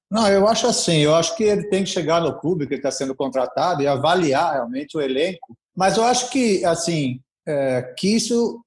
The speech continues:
é, o dirigente, quando contrata o técnico, ele tem que explicar a situação do clube, como é que é o clube, se as categorias de base funcionam, todas essas coisas. O que eu não concordo é o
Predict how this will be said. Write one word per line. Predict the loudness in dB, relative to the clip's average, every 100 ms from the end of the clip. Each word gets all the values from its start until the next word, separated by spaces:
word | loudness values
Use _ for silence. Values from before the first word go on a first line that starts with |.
| _ _ 0
é, | 0 2
o | 2
dirigente, | 4 2 2 2 0 -2
quando | -2 -2 0
contrata | -2 0 0 0
o | -2
técnico, | 2 2 0 -8 -10 _ _ -2
ele | 0 2
tem | 0
que | 0
explicar | -2 0 0 2 2
a | 0
situação | 0 -2 0 0
do | -2 -2
clube, | 0 0 0
como | -2
é | 0
que | 0 0
é |
o | 0
clube, | 0 0 0 -2
se | 0
as | 0
categorias | 0 0 0 0 0
de | 0
base | 0 0 0 -6
funcionam, | -10 -6 -2 0 0
todas | -2 -2 -2
essas | -4
coisas. | -4 -6 -6 _ _ _ -6
O | -2
que | 0
eu |
não | 0
concordo | 0 -2 0 0 0 0 -2 -6 -8 _ _ _ _
é | 0 2 4 4 2 2 0 -2
o | -6